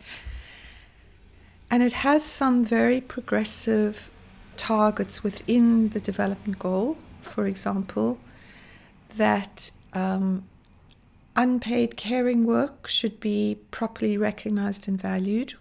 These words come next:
which is something well beyond what the human rights framework has achieved thus far.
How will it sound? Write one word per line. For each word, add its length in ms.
which 200
is 80
something 720
well 320
beyond 440
what 160
the 80
human 280
rights 220
framework 460
has 140
achieved 420
thus 180
far. 340